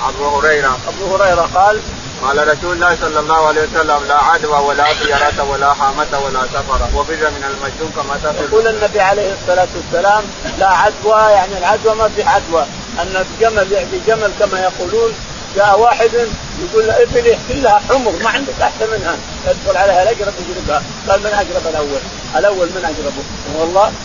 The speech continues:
Speaker 2: خلاص، إذن كل الأجر، الجرب من الله تعالى وتعالى. لا عدوى، إيه، تعتقد العرب أن العدوى تنقل من جمل إلى جمل، ومن بقرة إلى بقرة، وغيره من، والحمى تنقل من هذا إلى هذا،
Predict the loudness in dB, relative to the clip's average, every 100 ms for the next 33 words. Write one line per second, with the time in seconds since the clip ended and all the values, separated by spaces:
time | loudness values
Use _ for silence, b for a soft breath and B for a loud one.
0 | 0 2 2 -2 -10 -10 -8 -8 -6 -4
1 | 0 2 2 0 0 0 0 -2 -2 -4
2 | -4 0 0 0 0 0 -2 -4 -8 -8
3 | -10 -10 -12 -4 2 4 4 2 4 4
4 | 4 0 -10 -2 2 2 2 -4 -4 -4
5 | 0 0 0 0 2 4 4 2 0 -10
6 | -4 -2 0 2 2 2 2 2 2 0
7 | 2 2 2 -2 -6 -4 -2 2 4 4
8 | 2 0 -2 -2 -6 -8 -12 -8 -6 -2
9 | 0 2 4 4 4 2 0 2 0 -2
10 | -10 -6 -2 2 2 2 0 -4 -6 0
11 | 0 2 0 2 2 2 -2 -10 -2 0
12 | 2 0 0 -2 2 4 6 6 6 4
13 | 2